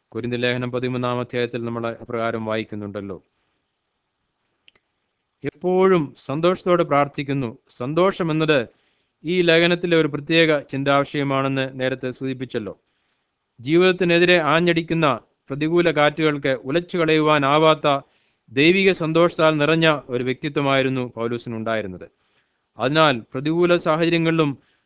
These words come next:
സന്തോഷത്തോടെ താൻ മറ്റുള്ളവർക്ക് വേണ്ടി പ്രാർത്ഥിച്ചുകൊണ്ടിരുന്നു. ദൈവിക സന്തോഷം യാന്ത്രികമായി ലഭിക്കുന്ന ഒന്നല്ല. പ്രസ്തുത അത് ആത്മരക്ഷയുടെ ആന്തരിക അനുഭവവും ആത്മാവിന്റെ ഫലത്തിൽപ്പെട്ടതുമായ കാര്യമാണ്. ദൈവവുമായുള്ള നിരന്തര സംസർഗത്തിൽ മാത്രമേ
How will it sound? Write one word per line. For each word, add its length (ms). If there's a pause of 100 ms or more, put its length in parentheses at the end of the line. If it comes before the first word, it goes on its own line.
സന്തോഷത്തോടെ 760
താൻ 200
മറ്റുള്ളവർക്ക് 520
വേണ്ടി 280
പ്രാർത്ഥിച്ചുകൊണ്ടിരുന്നു. 920 (600)
ദൈവിക 420
സന്തോഷം 800
യാന്ത്രികമായി 720
ലഭിക്കുന്ന 420
ഒന്നല്ല. 500 (400)
പ്രസ്തുത 320
അത് 360
ആത്മരക്ഷയുടെ 920
ആന്തരിക 520
അനുഭവവും 520 (460)
ആത്മാവിന്റെ 720 (220)
ഫലത്തിൽപ്പെട്ടതുമായ 920
കാര്യമാണ്. 520 (1120)
ദൈവവുമായുള്ള 680
നിരന്തര 440
സംസർഗത്തിൽ 680
മാത്രമേ 600